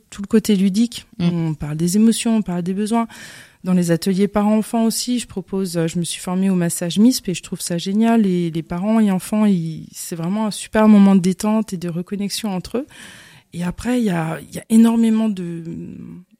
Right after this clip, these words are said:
Speaker 1: de choses à proposer, en fait, aux parents. Mais c'est surtout déjà de pas culpabiliser.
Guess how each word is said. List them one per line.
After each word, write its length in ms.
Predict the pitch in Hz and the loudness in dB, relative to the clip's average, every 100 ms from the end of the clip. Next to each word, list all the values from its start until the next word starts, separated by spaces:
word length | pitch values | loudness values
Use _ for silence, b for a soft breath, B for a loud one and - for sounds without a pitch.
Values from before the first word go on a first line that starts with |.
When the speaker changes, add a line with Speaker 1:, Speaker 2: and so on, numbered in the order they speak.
| _ | _
Speaker 1:
de 180 | 175 185 | -8 -8
choses 340 | - 262 220 | -6 -6 -6
à 100 | 202 | -10
proposer, 540 | - 208 - 233 247 254 | -12 -14 -10 -10 -6 -6
en 80 | |
fait, 300 | 220 220 226 | -6 -12 -14
aux 60 | 208 | -14
parents. 320 | - 185 240 b b b b - | -14 -12 -12 b b b b -10
Mais 80 | 196 | -8
c'est 200 | - 220 | -6 -6
surtout 760 | - 269 - 254 269 277 - _ _ | -8 -10 -10 -10 -8 -10 -14 _ _
déjà 300 | - 202 220 | -10 -4 -4
de 80 | 196 | -4
pas 180 | 185 190 | -6 -10
culpabiliser. 640 | - 208 220 202 175 185 | -12 -14 -10 -10 -10 -14